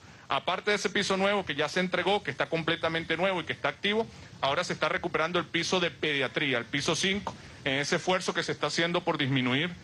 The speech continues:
la mortalidad materno-infantil, por atender, bueno, todo el plan de vacunación. Y con el,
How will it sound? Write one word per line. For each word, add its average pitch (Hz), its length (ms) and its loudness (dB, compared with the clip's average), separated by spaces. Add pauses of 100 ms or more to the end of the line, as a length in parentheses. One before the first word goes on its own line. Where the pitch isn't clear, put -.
(220)
la 147 160 2
mortalidad 135 540 0
materno-infantil, 151 920 0
por 139 180 0
atender, 127 360 0
bueno, 156 300 0 (240)
todo 151 160 4
el 151 80 0
plan 160 240 0
de 160 80 2
vacunación. 156 640 0 (380)
Y 214 160 2
con 165 280 4
el, 196 300 0